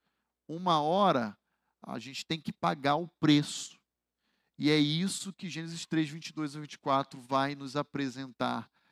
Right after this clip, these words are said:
agora. Então, abra lá comigo sua Bíblia e deixe eu detalhar aqui com os irmãos esses versos, olhando então para essas consequências. A consequência no versículo vinte e dois,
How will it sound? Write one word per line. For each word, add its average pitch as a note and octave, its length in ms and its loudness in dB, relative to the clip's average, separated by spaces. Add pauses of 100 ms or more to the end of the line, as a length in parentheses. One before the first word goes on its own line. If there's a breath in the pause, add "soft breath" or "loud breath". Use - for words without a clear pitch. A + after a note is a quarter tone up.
(180)
agora. B2+ 500 -6
Então, A3+ 200 0
abra A3+ 240 6
lá F3 120 8
comigo E3 520 -2
sua C#3+ 160 -6
Bíblia D#3 520 -2 (760 loud breath)
e D3 100 -2
deixe E3 500 6
eu E3 300 0 (320 soft breath)
detalhar D#3+ 840 8
aqui D#3 300 -4
com D#3 140 -10
os C3+ 120 -8
irmãos C#3 400 -4
esses C#3 280 -10
versos, C#3 640 2 (340)
olhando F#3+ 600 6
então D#3+ 420 -4
para D#3+ 200 0
essas D#3+ 340 -2
consequências. D3+ 1120 -6 (540 loud breath)
A A#2 260 0 (360)
consequência F3 1200 2
no D3 120 -8
versículo C3+ 640 -2
vinte C#3+ 280 -12
e - 20 -14
dois, D3 680 2